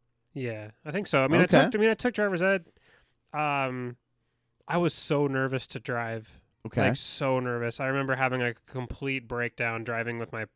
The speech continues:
Speaker 1: learner's permit the first time.
Speaker 2: Mm-hmm.
Speaker 1: Like, I, pod-, the, I was driving down Columbia Street.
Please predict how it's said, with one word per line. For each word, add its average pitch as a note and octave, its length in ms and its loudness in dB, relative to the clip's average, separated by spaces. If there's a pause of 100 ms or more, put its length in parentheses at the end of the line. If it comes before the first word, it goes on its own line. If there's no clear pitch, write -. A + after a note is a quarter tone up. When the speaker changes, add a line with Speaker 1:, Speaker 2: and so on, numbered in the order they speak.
(220)
Speaker 1:
learner's A#2 340 -4
permit A2 300 -10
the - 60 -16
first - 380 -8
time. A2 200 0
Speaker 2:
Mm-hmm. G2+ 220 2 (440)
Speaker 1:
Like, B2+ 140 -2
I, A#2+ 120 -2
pod-, - 320 -6
the, B2 200 -4
I C#3+ 60 0
was C#3 100 -2
driving F3 180 0
down D#3 140 4
Columbia B2 520 -2
Street. A2 320 -10